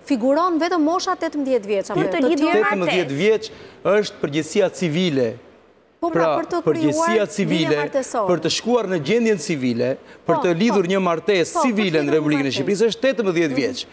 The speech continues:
Speaker 3: Por
Speaker 1: A është
Speaker 3: bashkëtesa në nenin njëqind e gjashtëdhjetë e tre të kodit familjes dhe nenin njëqind e gjashtëdhjetë e katër të këtij kodi nuk përcakton moshë për të lidhur martesë.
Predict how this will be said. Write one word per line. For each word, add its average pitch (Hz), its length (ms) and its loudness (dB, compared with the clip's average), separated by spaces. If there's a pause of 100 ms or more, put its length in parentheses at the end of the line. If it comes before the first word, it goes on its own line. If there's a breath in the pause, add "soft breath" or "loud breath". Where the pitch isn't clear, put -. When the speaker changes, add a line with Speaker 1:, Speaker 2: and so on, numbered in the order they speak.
(240 loud breath)
Speaker 3:
Por 160 360 4
Speaker 1:
A - 420 -20
është 143 80 -6
Speaker 3:
bashkëtesa 196 920 0
në 156 160 -2
nenin 196 280 0
njëqind 214 260 0
e 185 40 -2
gjashtëdhjetë 175 420 0
e 180 40 2
tre 214 220 2
të 190 120 -2
kodit 180 280 0
familjes 143 500 0
dhe 147 140 0
nenin 214 260 0
njëqind 196 140 -2
e 202 100 -2
gjashtëdhjetë 196 120 -2
e 196 40 -4
katër 185 320 -2
të 165 140 -4
këtij 170 200 -6
kodi 147 420 0 (220 loud breath)
nuk 214 260 2 (100)
përcakton 214 520 -2
moshë 185 300 0
për 185 160 -2
të 185 100 0
lidhur 160 240 2
martesë. 143 520 -2